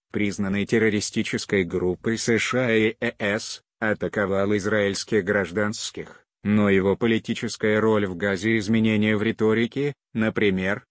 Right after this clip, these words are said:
Хартия две тысячи семнадцатого года, игнорируется, лишая его легитимности, которую получил Бегин. Этот двойной стандарт, оправдание сионистского и израильского насилия при осуждении палестинского сопротивления,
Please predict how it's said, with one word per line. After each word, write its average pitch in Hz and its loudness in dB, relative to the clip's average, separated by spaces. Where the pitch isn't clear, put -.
Хартия 113 -2
две 98 0
тысячи 104 -6
семнадцатого 95 -2
года, 98 -2
игнорируется, 113 0
лишая 107 2
его 95 0
легитимности, 90 -4
которую 113 2
получил 98 0
Бегин. 90 -4
Этот 110 0
двойной 98 0
стандарт, 110 0
оправдание 104 0
сионистского 101 0
и 143 2
израильского 113 2
насилия 117 2
при 101 -2
осуждении 101 0
палестинского 110 0
сопротивления, 104 -4